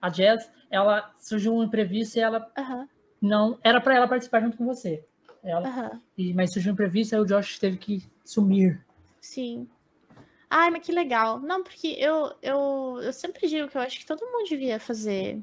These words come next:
Speaker 2: terapia, porque todo mundo tem alguma coisa, sabe, que tinha que tratar. Todo mundo. Ou que tinha que ter alguém pra conversar, sabe? Pelo menos.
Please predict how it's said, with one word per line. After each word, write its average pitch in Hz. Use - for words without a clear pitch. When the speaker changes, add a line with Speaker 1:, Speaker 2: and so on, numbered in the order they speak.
Speaker 2:
terapia, 208
porque 214
todo 508
mundo 392
tem 320
alguma 285
coisa, 226
sabe, 214
que -
tinha 226
que -
tratar. 208
Todo 320
mundo. 208
Ou 247
que -
tinha 277
que -
ter -
alguém 254
pra 247
conversar, 202
sabe? 196
Pelo 220
menos. 202